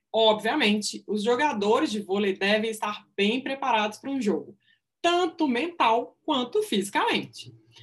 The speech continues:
Um atleta deve ser capaz de ter um bom desempenho na quadra por um longo período de tempo.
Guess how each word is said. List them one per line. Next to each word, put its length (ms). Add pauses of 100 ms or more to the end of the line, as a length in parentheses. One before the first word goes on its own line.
(200)
Um 100
atleta 480
deve 320
ser 220
capaz 500
de 120
ter 160
um 100
bom 420
desempenho 580
na 160
quadra 420
por 200
um 140
longo 460
período 440
de 140
tempo. 500